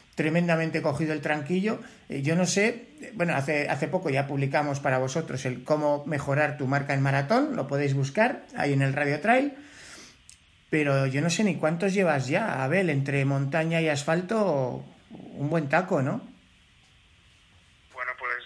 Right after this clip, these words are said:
Speaker 2: eh, yo creo que, que maratones con dorsal, eh, ahora mismo, pues mira, de asfalto sí los tengo contados, perfectos.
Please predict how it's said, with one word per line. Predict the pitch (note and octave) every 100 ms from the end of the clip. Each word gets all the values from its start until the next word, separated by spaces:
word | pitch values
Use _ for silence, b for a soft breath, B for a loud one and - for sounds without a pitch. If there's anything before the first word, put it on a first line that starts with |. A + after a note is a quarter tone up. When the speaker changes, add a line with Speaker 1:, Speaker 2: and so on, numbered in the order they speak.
| - C3
Speaker 2:
eh, | B2 B2 A#2+
yo | B2+
creo | C#3 C#3 C#3 -
que, | C3+ C3+ C3+ C3 C3 B2+ -
que | B2+
maratones | B2 B2 C3 -
con | C3+
dorsal, | C3 A#2+ - C3+ C#3+ D#3+ - B - - - -
eh, | B2 A#2+
ahora | B2+ C3
mismo, | C#3 C3+ B2+
pues | C3+ B2
mira, | A#2+ A#2 A#2
de | A#2 A#2
asfalto | A2+ - C#3 - -
sí | F3
los | D3+ -
tengo | C#3+ C3+
contados, | C3 B2+ B2 C3+ D#3+ F3+ -
perfectos. | - - D3 - F#3+